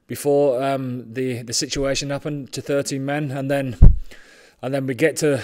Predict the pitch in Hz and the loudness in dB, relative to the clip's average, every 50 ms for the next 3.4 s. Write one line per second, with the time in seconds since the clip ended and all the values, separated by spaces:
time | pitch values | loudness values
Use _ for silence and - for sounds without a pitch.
0 | - - - - - 139 147 147 147 143 - - 156 151 151 131 139 120 - 156 | -6 -12 -8 -8 -4 -2 0 -2 -2 -2 -2 -2 0 0 -2 -4 -8 -6 -2 0
1 | 151 147 143 - 151 143 147 151 156 151 143 135 127 113 101 98 90 - - - | 0 0 0 -2 -4 -2 -2 -2 -2 -4 -4 -6 -6 -8 -10 -12 -12 -10 -4 -2
2 | - - - - - - - _ - - - - - - - 131 147 143 - 165 | -2 -4 -4 -10 -18 -20 -20 _ -10 -10 -8 -2 0 0 0 2 -2 0 -2 -2
3 | 139 - - - - - - | -2 0 0 0 0 -2 -6